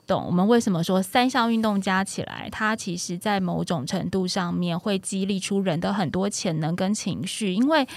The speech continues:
人在极限的时候，你同时透过这种长距离的赛事不停地跟自己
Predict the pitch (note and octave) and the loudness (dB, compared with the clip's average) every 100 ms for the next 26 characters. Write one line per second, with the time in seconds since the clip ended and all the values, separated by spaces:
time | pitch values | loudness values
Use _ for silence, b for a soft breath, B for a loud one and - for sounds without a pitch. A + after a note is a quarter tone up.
0 | B B - G3+ G3 C4 A#3+ F3 E3 - | B B 4 6 8 4 4 -2 -4 -2
1 | F3 D3+ F3 F3 F3+ F#3+ F3 D#3+ - B | 0 -2 -2 -2 0 0 0 -2 -6 B
2 | B B B B _ _ G#3+ A#3 - G#3+ | B B B B _ _ 6 8 6 2
3 | A#3+ A3+ A3 A3 D#3+ F#3 E3 A3 F#3 E3+ | 6 8 8 6 4 2 0 2 4 4
4 | F3 F#3 F3 - F#3 G#3 F3+ E3 F3+ F3 | 2 2 2 0 -2 -2 0 0 2 0
5 | F3 E3+ | 2 -2